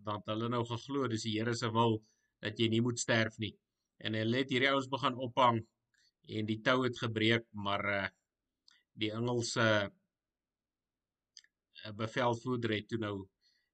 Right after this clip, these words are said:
'n ou gestuur om 'n nuwe tou te gaan haal, en hierdie ouens vir 'n tweede keer gehang met 'n nuwe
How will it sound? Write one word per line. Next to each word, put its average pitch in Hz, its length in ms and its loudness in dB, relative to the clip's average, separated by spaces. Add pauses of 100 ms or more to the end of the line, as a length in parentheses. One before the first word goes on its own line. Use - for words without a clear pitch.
(120)
'n 107 160 -8
ou 127 160 0
gestuur 123 400 0
om 113 120 4
'n 107 40 4
nuwe 123 240 0
tou 131 220 2
te 131 120 0
gaan 117 160 -2
haal, 117 300 4
en 104 80 -6
hierdie 101 240 -4
ouens 107 200 -8
vir 113 120 -6
'n 98 120 -12
tweede 107 240 -2
keer 104 220 -2
gehang 98 300 -2
met 95 160 -10
'n 95 60 -8
nuwe 98 240 -6